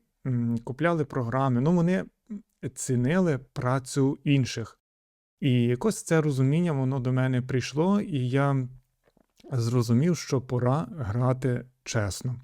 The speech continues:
Я оновив прошивку, якось там все скинув і створив свій P S N аккаунт, який досі в мене є. І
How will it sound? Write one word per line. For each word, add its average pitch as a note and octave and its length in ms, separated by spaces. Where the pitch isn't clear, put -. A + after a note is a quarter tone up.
Я D#3+ 200
оновив A#2 440
прошивку, D3+ 640
якось A#2 260
там A#2+ 160
все A#2 540
скинув D#3 600
і A2+ 340
створив C3 420
свій A#2+ 280
P - 180
S A2 200
N A#2 180
аккаунт, D#3+ 540
який D3 440
досі B2+ 460
в G#2+ 40
мене A2 300
є. D#3 300
І A2 340